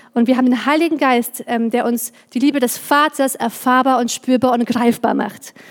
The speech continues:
Und deswegen ist er so kostbar und so wertvoll. Und wir werden nie woanders Erfüllung finden als beim Heiligen Geist, als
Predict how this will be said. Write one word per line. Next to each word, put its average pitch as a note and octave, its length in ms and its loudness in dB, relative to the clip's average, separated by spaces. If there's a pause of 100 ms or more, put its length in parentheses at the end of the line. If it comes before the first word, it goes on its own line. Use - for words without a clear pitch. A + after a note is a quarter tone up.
(140)
Und B3 100 -2
deswegen C4+ 360 0
ist C4 100 -2
er B3+ 160 2
so B3 100 4
kostbar D#4 640 2 (300)
und A#3+ 180 0
so B3 380 0
wertvoll. A3+ 440 0
Und A3 120 -2
wir A3+ 100 0
werden B3+ 240 0
nie D4+ 180 2
woanders D#4+ 580 0 (360)
Erfüllung D#4+ 500 2
finden D4+ 500 0
als C4 300 2
beim A#3+ 260 0
Heiligen A#3+ 340 -2
Geist, A#3 340 -4
als B3 300 -4